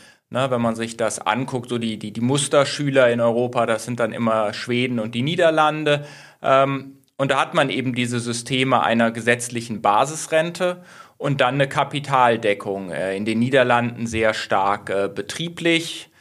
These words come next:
quasi obligatorisch geprägt, äh, in Schweden noch ein kleiner privater Anteil, aber auch sehr stark betrieblich geprägt.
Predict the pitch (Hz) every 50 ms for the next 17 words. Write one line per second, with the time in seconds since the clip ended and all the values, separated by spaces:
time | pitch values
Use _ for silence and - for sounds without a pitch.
0 | _ _ _ _ - - - 117 123 147 160 165 165 147 135 143 - 147 139 143
1 | 135 135 - 143 143 135 127 135 127 - - - - 127 123 - - - 127 120
2 | 120 120 123 120 123 - - 110 110 110 110 110 101 - 101 117 117 - - 117
3 | 120 123 123 117 117 113 110 107 - 110 104 - 113 110 110 113 - - - 117
4 | 101 104 110 117 131 139 139 - 110 117 120 123 117 98 98 92 101 90 117 143
5 | 143 143 - 139 135 - - 135 127 123 123 - 123 120 - 131 123 117 120 120
6 | 113 - - 117 117 - - 123 117 113 113 113 -